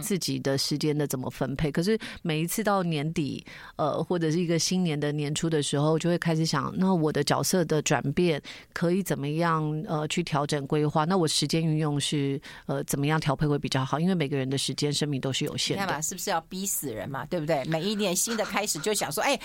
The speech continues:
Speaker 2: 我可以做什么样的规划跟调配？”
Speaker 1: 你看，你知道那个，我最近因为在种植物嘛，
Speaker 2: 嗯。
Speaker 1: 那，那个小的盆栽，它如果要长大，它需要换盆。
Speaker 2: 对，对，对。
Speaker 1: 对，那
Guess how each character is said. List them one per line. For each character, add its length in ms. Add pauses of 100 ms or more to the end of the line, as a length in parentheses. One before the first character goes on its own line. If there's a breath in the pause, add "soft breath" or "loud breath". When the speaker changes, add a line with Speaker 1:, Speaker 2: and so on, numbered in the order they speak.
(100)
Speaker 2:
我 80
可 100
以 60
做 160
什 120
么 80
样 140
的 100
规 180
划 160
跟 160
调 240
配？” 260 (160 loud breath)
Speaker 1:
你 80
看， 240
你 60
知 120
道 200
那 180
个， 320
我 100
最 180
近 180
因 80
为 80
在 160
种 260
植 240
物 160
嘛， 280
Speaker 2:
嗯。 60 (320 loud breath)
Speaker 1:
那， 360
那 180
个 260
小 200
的 80
盆 280
栽， 240
它 280
如 120
果 100
要 160
长 200
大， 140
它 80
需 140
要 120
换 240
盆。 220
Speaker 2:
对， 180
对， 0
对。 220
Speaker 1:
对， 260
那 240